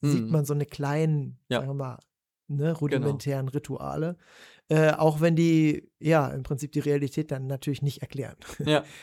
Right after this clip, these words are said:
Speaker 2: genau.
Speaker 1: Ne, weil das einfach
Speaker 2: Also es
Speaker 1: könnte
Speaker 2: würde auch kommen, wenn sie
Speaker 1: Sie können
Speaker 2: nicht
Speaker 1: einfach
Speaker 2: diesen Tanz macht.
Speaker 1: Ja, sie können einfach sitzen bleiben,
Speaker 2: Ja, genau.
Speaker 1: warten, bis das Essen da ist und dann rübergehen und futtern.
Speaker 2: Mhm.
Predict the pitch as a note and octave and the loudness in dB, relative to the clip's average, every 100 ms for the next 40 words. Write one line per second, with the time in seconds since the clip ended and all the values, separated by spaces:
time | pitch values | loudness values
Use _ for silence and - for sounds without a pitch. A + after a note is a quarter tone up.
0 | - C#3 F3+ G3+ D3+ C3+ B2 - D#3+ D3+ | -6 2 4 4 2 0 -4 -8 -4 0
1 | D#3 A2+ F3+ E3+ F3 C#3+ - E3 G3 F3 | 0 2 4 6 6 4 6 4 4 0
2 | D3 D#3 C3 C#3+ C3+ D#3+ G#3 G3 F3 D#3+ | 0 -2 -2 -2 0 2 8 8 8 2
3 | A#2+ A#2 A#2+ B2+ - D#3+ F3 - B3 E3 | 0 -2 -2 -2 -6 -8 -8 -2 2 4
4 | D3+ F#3+ F#3 F3+ D#3+ F#3 F3+ C#3 D3+ - | 4 4 4 4 4 2 -2 -2 -2 0
5 | G3 F3+ D3+ D3+ D3+ C#3 C#3 - F3+ D#3+ | 0 0 0 2 0 0 0 0 0 0
6 | C#3+ D3+ D#3+ D3+ C#3 D3 D3 D3 C#3+ B2+ | 0 0 0 -2 0 2 2 0 -6 -6
7 | - B2+ A2+ | -6 -4 -6